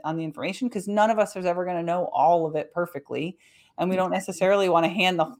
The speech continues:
Speaker 1: keys to the whole house just
Speaker 2: Yep.
Speaker 1: to the wearable widget, right?
Speaker 2: Yep. Yeah, I think that's, that's a great story. Pulse Ox is, is definitely something that, um, I think is worth people, they've got a wearable, turning it on, um,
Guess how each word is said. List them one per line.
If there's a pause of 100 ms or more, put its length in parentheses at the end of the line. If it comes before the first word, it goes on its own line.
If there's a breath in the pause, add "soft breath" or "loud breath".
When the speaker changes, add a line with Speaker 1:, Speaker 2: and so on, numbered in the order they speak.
(100)
Speaker 1:
keys
to
the
whole
house (400 soft breath)
just
Speaker 2:
Yep.
Speaker 1:
to
the
wearable
widget,
right? (280)
Speaker 2:
Yep. (520 loud breath)
Yeah,
I
think
that's,
that's
a
great
story.
Pulse
Ox
is, (480 loud breath)
is
definitely
something
that, (220)
um, (120)
I
think
is
worth
people, (340 loud breath)
they've
got
a
wearable,
turning
it
on, (440 soft breath)
um,